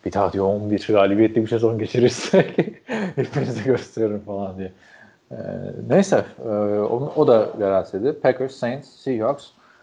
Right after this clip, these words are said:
e, ve Buccaneers. Tabii bu hafta onların, e, şey değişebilir sıralaması. İlk,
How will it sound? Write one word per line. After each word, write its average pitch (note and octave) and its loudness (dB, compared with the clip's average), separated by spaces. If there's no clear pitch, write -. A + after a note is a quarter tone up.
e, A2+ -6
ve A#2+ 6
Buccaneers. G#2+ 0
Tabii G#2+ -2
bu A2 2
hafta G2 0
onların, G2 -6
e, - -18
şey G#2+ -8
değişebilir F2+ -6
sıralaması. E2+ -6
İlk, - -4